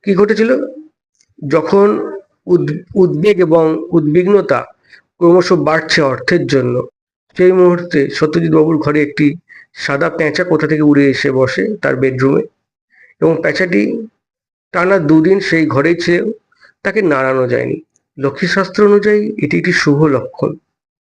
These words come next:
এটি যে শুভ হবে, হয়তো এটাই তার নির্দেশ ছিল, এই লক্ষ্মী পেঁচার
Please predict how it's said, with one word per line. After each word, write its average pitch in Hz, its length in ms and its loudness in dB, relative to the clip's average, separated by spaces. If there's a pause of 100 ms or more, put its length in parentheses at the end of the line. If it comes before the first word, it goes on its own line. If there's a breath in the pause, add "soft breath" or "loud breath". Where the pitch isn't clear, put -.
(280 soft breath)
এটি 170 200 0
যে 196 80 -2
শুভ 165 300 2
হবে, 160 520 0 (680)
হয়তো 226 180 0
এটাই 247 240 0
তার 208 180 2
নির্দেশ 180 440 2
ছিল, 202 420 -2
এই 151 160 2
লক্ষ্মী 156 260 2
পেঁচার 156 340 -2